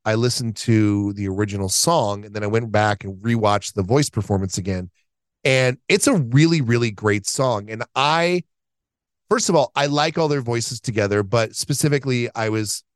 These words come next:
pe-, I was, like, really focusing on A Girl Named Tom. But it was, what's so funny about watching Kelly perform with her mentees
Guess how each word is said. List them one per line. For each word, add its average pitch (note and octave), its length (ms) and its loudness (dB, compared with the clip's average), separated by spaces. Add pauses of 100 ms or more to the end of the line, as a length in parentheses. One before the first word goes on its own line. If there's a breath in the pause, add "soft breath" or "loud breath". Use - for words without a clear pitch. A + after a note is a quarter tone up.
(400)
pe-, - 220 -6
I A2+ 100 2
was, A2 180 -2
like, G#2+ 200 0
really A#2 260 0
focusing A2+ 420 -2
on G2+ 280 -2
A G#2 40 -12
Girl G2+ 160 0
Named G2 200 -2
Tom. G#2+ 400 -2 (520)
But C3 120 4
it F3 60 4
was, D3+ 260 -2
what's D#3 200 -2
so F3+ 320 0
funny A#2+ 640 -6 (1080)
about C3 240 2
watching D3 400 2
Kelly D3 400 0
perform A#2+ 800 0 (460)
with A2+ 400 0 (180)
her C3+ 480 2 (640)
mentees A#2 960 -2